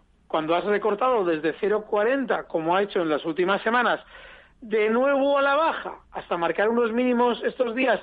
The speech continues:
en cero veintisiete, hoy cerraba en cero veintiocho, ya no, ya no, ¿eh? Ahora, mira, los que habéis comprado en cero cuarenta, mm, ¿por, por qué no me lo vendéis en cero veintiocho? Pues claro, como no voy a fusionarme con nadie,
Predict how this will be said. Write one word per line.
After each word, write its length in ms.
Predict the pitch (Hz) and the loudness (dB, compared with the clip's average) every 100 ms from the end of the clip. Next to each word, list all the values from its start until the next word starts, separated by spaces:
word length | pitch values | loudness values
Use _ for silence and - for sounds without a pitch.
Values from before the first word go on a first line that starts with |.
| - | -4
en 220 | 165 151 | -6 -4
cero 260 | - 185 208 | -2 0 2
veintisiete, 840 | 226 233 226 277 - 285 - 311 - | 0 0 -2 -4 0 0 0 -2 -2
hoy 140 | 180 165 | -6 -4
cerraba 300 | 170 170 156 | 0 0 0
en 60 | |
cero 160 | - 180 | -2 -2
veintiocho, 520 | 226 220 247 240 294 - - - - - _ _ - | -2 0 -2 0 -6 -6 -20 -20 -20 -20 _ _ -6
ya 220 | 196 202 | -2 0
no, 180 | 196 180 | 2 2
ya 160 | 190 | 2
no, 160 | 196 185 | 2 2
¿eh? 220 | 214 233 - | 0 -2 -2
Ahora, 240 | 185 202 | 0 0
mira, 200 | 208 185 | 2 2
los 140 | 170 160 | 2 0
que 60 | 185 | 0
habéis 160 | 220 | 0
comprado 400 | 269 254 262 262 | 0 0 2 2
en 80 | 247 | 0
cero 240 | 254 262 | 0 0
cuarenta, 540 | 247 247 262 269 262 262 - - - _ | 0 0 2 2 0 -4 -20 -20 -20 _
mm, 420 | 214 202 208 208 208 | -2 2 2 2 0
¿por, 200 | 226 240 | -2 -2
por 140 | - 214 | -2 0
qué 60 | |
no 60 | 285 | 2
me 80 | 294 | 2
lo 100 | 285 | 2
vendéis 320 | 277 269 254 | 2 0 0
en 120 | 262 | 0
cero 200 | 285 269 | 0 2
veintiocho? 680 | 262 269 277 285 285 214 160 | 2 2 2 0 0 -2 0
Pues 140 | 196 180 | 0 0
claro, 180 | 254 202 | 2 2
como 200 | 180 170 | 2 2
no 140 | 190 | 2
voy 200 | 220 233 | 2 2
a 540 | 240 247 247 254 247 247 | 4 4 4 4 2 0
fusionarme 440 | 269 - 247 254 240 | -4 0 0 2 0
con 140 | 247 | 2
nadie, 360 | 269 262 240 | 2 2 -2